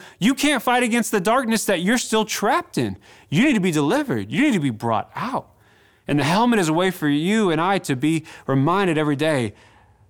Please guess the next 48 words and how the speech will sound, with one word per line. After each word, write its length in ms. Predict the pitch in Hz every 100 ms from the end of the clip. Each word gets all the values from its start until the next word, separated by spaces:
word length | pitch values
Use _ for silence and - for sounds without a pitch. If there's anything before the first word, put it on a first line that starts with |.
| -
of 160 | 143 113
who 440 | - 226 170 127
I 100 | -
belong 340 | 113 110 98 98
to, 220 | - 98 - _ _ _ _ _ _ _
who 140 | - 175
I 80 | 170
belong 280 | 170 175 170
to. 240 | 101 98 _ _ _ _ _ _ _ _ _ - -
It's 140 | 143 139
like 160 | 165
this. 180 | 156 156
A, 120 | 147
a 120 | 117 143
few 160 | 220
months 220 | 180 175
ago, 260 | 165 151 139
I 60 | 131
took 260 | - 151
my 140 | 139 127
son 360 | - 156 151
to 280 | - 143 131
a, 220 | 127 123
uh, 240 | 117 110 104 - - - -
a 60 | 113
baseball 420 | 139 147 165 143
game. 460 | 135 139 135 135 139 - _ _
Um, 200 | 110 110
we 80 | 127
went 140 | 143 -
to 80 |
see 180 | 131 147
the 120 | 120
Padres 540 | 110 151 147 139 139 123
versus 240 | 131 -
the 60 | 113
Dodgers. 640 | 120 127 127 123 120 110
It 80 | 117
was 160 | 113
a 60 | 107
playoff 420 | - 165 160 151
game, 220 | 156 147
and 100 | 135
it 40 | 135
was 140 | 123
in 120 | 151
San 260 | 156 160 139
Diego. 500 | 123 123 113 95